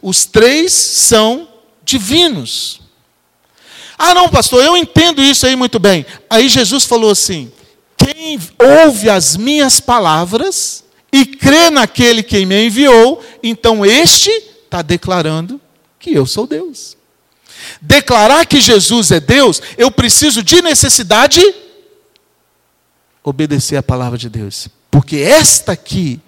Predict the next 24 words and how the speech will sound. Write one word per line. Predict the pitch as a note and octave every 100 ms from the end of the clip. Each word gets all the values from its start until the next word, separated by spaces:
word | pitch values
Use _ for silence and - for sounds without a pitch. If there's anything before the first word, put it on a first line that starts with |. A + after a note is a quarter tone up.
| _ _ _
é | D3+
a | E3
figura | D#3 D#3 C3 D#3 D3+
do | C#3+
Cristo. | - C3+ B2+ - A#2 - - - _ _ _ _
Jesus | C3+ F3+ D#3+ C4 D#4
veio | F#3+ B3 A#3+
trazer | G#3+ F#3 D3+ F#3+
a | F3+
imagem | E3+ E3+ E3+ E3+
de | D3+
Deus | D3 E3 F3 A3+
até | F#3 - D#3
nós, | C#3+ E3+ B3 - - -
e | F#3+ G3 F#3+ -
a | D#3
palavra | F3 G#3 F#3+ A3+ E4 C4+ A#3
traz | - A3 G#3+
a | G3
imagem | G3+ F#3+ A3+ G#3
de | G3 F#3+
Cristo | - B3 D4+ - F#3
até | E3 D3+
nós. | C3+ A#2